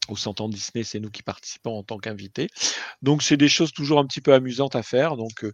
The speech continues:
on voulait saluer. On a également, euh, un autre site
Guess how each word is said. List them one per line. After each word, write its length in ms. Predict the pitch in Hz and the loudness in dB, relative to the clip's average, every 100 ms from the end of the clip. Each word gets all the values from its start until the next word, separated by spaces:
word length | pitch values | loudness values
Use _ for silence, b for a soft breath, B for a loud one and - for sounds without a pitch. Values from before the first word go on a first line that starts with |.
| B B B _ | B B B _
on 60 | 113 | -6
voulait 260 | 110 113 | -2 -2
saluer. 440 | - 120 117 156 220 | 2 2 6 6 6
On 120 | 175 | 8
a 100 | 170 | 6
également, 640 | 156 165 170 175 185 170 | 8 8 8 4 4 6
euh, 80 | 143 B - _ | 4 B -18 _
un 120 | 131 | 2
autre 180 | 165 214 | 4 4
site 360 | - - 202 | 0 -2 -4